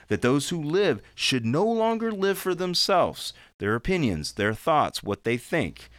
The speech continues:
but for him who died for them and was raised again."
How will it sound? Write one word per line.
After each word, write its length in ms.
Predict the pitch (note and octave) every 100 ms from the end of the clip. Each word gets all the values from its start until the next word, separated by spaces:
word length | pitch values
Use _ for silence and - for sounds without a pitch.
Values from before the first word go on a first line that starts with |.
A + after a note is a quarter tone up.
| - - -
but 220 | A2 - _
for 200 | - G#2+
him 520 | F2 - F#3+ D3 G2+ F#2+
who 260 | G#2 F#2+
died 400 | D#2+ G#2+ C3 D3+
for 100 | D#3+
them 360 | D3 A#2 G2 F#2+
and 180 | F2+ F2+
was 200 | F2 F2
raised 400 | F2 G2+ A2 G#2
again." 480 | G2+ G2+ A2 D2 G1+